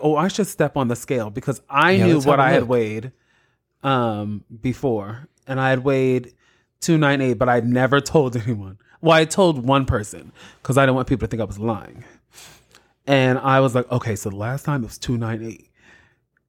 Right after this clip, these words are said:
Speaker 1: <laughs> And I remember it said, that time, I think it said two six some, two six seven or something like that. I was like, "Bitch."
Speaker 2: Oh, shit. Watch out, world.
Speaker 1: Here we go.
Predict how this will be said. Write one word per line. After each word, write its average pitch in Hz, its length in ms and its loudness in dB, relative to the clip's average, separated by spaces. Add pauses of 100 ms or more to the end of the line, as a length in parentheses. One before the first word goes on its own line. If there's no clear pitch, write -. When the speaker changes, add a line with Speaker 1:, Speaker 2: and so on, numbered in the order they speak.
(100)
Speaker 1:
<laughs> 156 160 2
And 151 240 4
I 127 100 2
remember 139 280 4
it 131 120 0
said, 120 600 2 (840)
that 143 180 -2
time, 151 160 0
I 139 40 -2
think 156 180 0
it - 20 -6
said 113 220 -8
two 190 280 0
six 170 420 -2
some, 165 420 0
two 190 160 2
six 180 340 -6
seven 170 540 2
or 175 60 0
something 175 180 0
like 170 120 0
that. 180 200 2 (500)
I 165 140 2
was 185 180 0
like, 156 360 2
"Bitch." 466 600 2 (260)
Speaker 2:
Oh, 113 320 -4
shit. 135 240 -6
Watch 131 260 -2
out, 190 220 0
world. 170 340 2
Speaker 1:
Here 165 220 2
we 151 160 2
go. 127 340 2